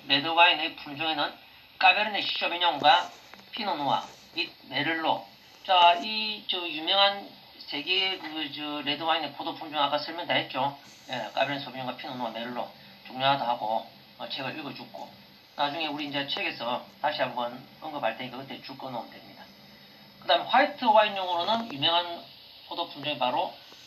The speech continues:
샤르도네와 리슬링. 어, 이것도 아까 샤르도네도 유-, 유명하다 얘기했고 리슬링도 유명하다 이야기 다 했습니다. 그래서 자세한 그 추가 설명은 이제 우리 빨리 코로나가 좀 진정돼가지고 사월 달부터는 꼭 좀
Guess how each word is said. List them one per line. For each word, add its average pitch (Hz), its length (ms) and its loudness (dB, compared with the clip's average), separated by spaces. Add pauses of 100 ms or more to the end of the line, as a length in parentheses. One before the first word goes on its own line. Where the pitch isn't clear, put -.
샤르도네와 147 800 2
리슬링. 135 380 -6 (240)
어, 120 180 -4
이것도 139 220 -6
아까 113 440 -2 (380)
샤르도네도 127 500 -2
유-, - 340 -18
유명하다 117 380 -6
얘기했고 110 440 -2 (420)
리슬링도 123 480 -10
유명하다 110 380 -6
이야기 98 240 -12
다 - 80 -12
했습니다. - 420 -16 (600)
그래서 143 160 -12
자세한 139 640 2
그 120 240 -10
추가 147 360 2
설명은 147 680 -4 (120)
이제 117 360 -6
우리 123 160 -18
빨리 - 320 -2 (320)
코로나가 151 340 -2
좀 120 300 -10
진정돼가지고 139 840 -2 (420)
사월 - 220 0
달부터는 117 520 -4 (320)
꼭 - 320 0
좀 - 220 0